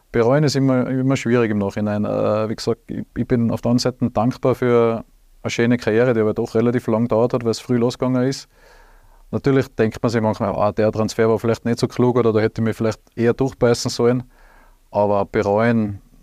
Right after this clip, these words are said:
darf man nichts. Man muss nach vorn schauen und das Erlebte jetzt nutzen für, für jetzt eine gute Karriere praktisch im zweiten Berufsweg.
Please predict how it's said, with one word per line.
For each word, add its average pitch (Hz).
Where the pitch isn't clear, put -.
darf 101
man 104
nichts. 101
Man 110
muss 117
nach 120
vorn 113
schauen 123
und 110
das 110
Erlebte 117
jetzt 117
nutzen 123
für, 110
für -
jetzt 104
eine 104
gute 104
Karriere 95
praktisch -
im 104
zweiten -
Berufsweg. -